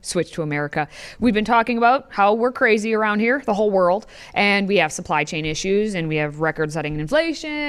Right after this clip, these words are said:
and we have sky-high gas <laughs> prices and no dollars in our wallets anymore. But for those little dollars that you have left, it's re-, important to remember the small businesses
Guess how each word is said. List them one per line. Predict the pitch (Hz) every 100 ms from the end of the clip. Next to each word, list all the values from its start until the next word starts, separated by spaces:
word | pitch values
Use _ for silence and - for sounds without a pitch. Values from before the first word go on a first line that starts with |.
| 262
and | 170 165
we | 156
have | 151
sky-high | - 147 147 147
gas | 143 269 277
<laughs> | -
prices | 233 262 247 247 233
and | 202 180
no | 175 175 170 - - - 180
dollars | 175 165 151 156
in | 139
our | 147
wallets | 220 339 254 165 175
anymore. | 156 151 131 95 - - - _
But | 320 262 143 - - -
for | 233
those | 226 220
little | 285 294
dollars | 269 285 262
that | 208 196
you | 226 233
have | 226 214 180
left, | 202 208 135 131 - -
it's | - 233 269
re-, | 247 -
important | 233 226 220 302 190 151 139 - _ _ _ _ _ _ -
to | 240
remember | 226 220 220
the | 175
small | 170 208
businesses | 180 175 240 - 131 -